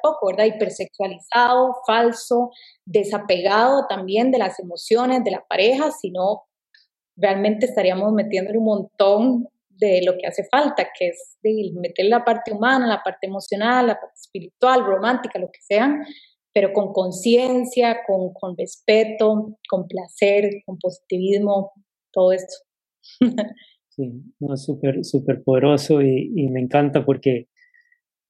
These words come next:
Speaker 2: mencionaste dos palabras que para mí son esenciales y es conciencia y libertad, ¿verdad? O sea, y,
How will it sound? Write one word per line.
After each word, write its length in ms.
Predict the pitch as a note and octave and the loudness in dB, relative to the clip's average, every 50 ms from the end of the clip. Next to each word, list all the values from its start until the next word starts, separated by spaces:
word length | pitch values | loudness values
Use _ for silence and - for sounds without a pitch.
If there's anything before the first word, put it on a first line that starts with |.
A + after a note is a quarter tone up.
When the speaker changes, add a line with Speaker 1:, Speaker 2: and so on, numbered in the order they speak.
| - - - | -16 -10 -6
Speaker 2:
mencionaste 880 | B3+ E3 D#3 C#3+ D3 - C#3+ D3 D3 C#3+ - - - E3+ E3+ F3+ F3 - _ _ _ D4+ - | 0 0 0 0 2 2 2 2 2 0 0 0 2 2 2 0 -2 -10 _ _ _ -10 -6
dos 320 | F3 C#3 D3+ C#3+ C#3+ C#3+ | -4 -2 -2 -2 -4 0
palabras 420 | - D#3 D3 C#3+ D3 D3 D3+ C#3+ - | 0 2 4 4 4 4 2 0 -2
que 120 | - C#3+ | -6 -6
para 180 | C#3+ - C3+ C3+ | -4 -2 -2 -2
mí 140 | C3 C3 | -2 -2
son 180 | B2 - - C#3+ | -4 -4 -2 -2
esenciales 720 | C#3+ C#3 C#3 C#3 B2+ - - C3+ C3 C3 B2+ C3 B2+ - | -2 0 0 -2 -2 0 0 2 2 2 0 -2 -4 -4
y 60 | C3+ B2+ | -4 -4
es 200 | A#2+ - - _ - | -4 -6 -10 _ -4
conciencia 880 | C3 B2+ B2+ B2 - - C3+ C#3 D3 D3+ D#3 D3 D3 - E3 D#3+ D#3+ | -2 -2 -2 -2 0 2 2 4 4 2 2 0 0 0 2 4 4
y 80 | D#3 D3+ | 4 4
libertad, 640 | C#3+ C#3 C3 B2+ A#2+ B2 - - D#3+ D3 C3+ A#2+ A2 | 4 2 2 2 0 -2 -2 0 0 0 0 -2 -6
¿verdad? 380 | A#2+ A2+ A#2 A2+ C3+ C3 C3 B2+ | -10 -10 -6 -2 0 0 0 -2
O 40 | A#2+ | -4
sea, 200 | - - C3+ B2+ | -6 -6 -4 -4
y, 340 | C#3 - G3 D#3 C3+ C#3 | -4 -4 -2 -2 -2 -2